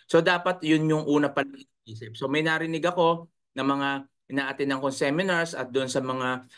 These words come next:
ah, nagme-mentor, no, sa YouTube, mga nanonood po ako ng mga ganun, mentoring, na kung saan may mga,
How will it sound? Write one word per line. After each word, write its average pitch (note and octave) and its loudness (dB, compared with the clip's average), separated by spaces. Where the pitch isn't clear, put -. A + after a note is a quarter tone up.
ah, A2+ 0
nagme-mentor, E3 2
no, D3 -2
sa C3 -2
YouTube, E3 2
mga A#2+ -4
nanonood A#2 -2
po A#2 -4
ako A#2+ -4
ng A#2+ -2
mga A2+ 0
ganun, A#2+ -2
mentoring, E3+ 2
na C#3+ -4
kung F3+ -4
saan D#3+ -2
may D3+ -2
mga, D3 -2